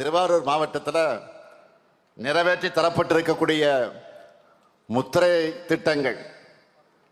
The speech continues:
நான் தலைப்புச் செய்திகளாக அவற்றை சொல்ல விரும்புகிறேன், நேரத்தின் அருமையை கருதி. கூத்தாநல்லூர் வட்டத்துல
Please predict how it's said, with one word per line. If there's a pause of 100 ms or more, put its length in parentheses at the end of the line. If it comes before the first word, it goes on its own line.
(120)
நான்
தலைப்புச்
செய்திகளாக (280)
அவற்றை
சொல்ல
விரும்புகிறேன்,
நேரத்தின்
அருமையை
கருதி. (1000)
கூத்தாநல்லூர்
வட்டத்துல